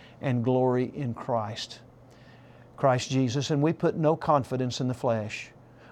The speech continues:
Although I myself might have confidence even in the flesh, if anyone else has a mind to put confidence in the flesh, I far more.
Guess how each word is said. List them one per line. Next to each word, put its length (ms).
Although 300
I 140
myself 580
might 240
have 220
confidence 580
even 300
in 80
the 80
flesh, 360
if 140
anyone 380
else 320
has 240
a 40
mind 440
to 60
put 260
confidence 580
in 80
the 80
flesh, 460
I 280
far 320
more. 420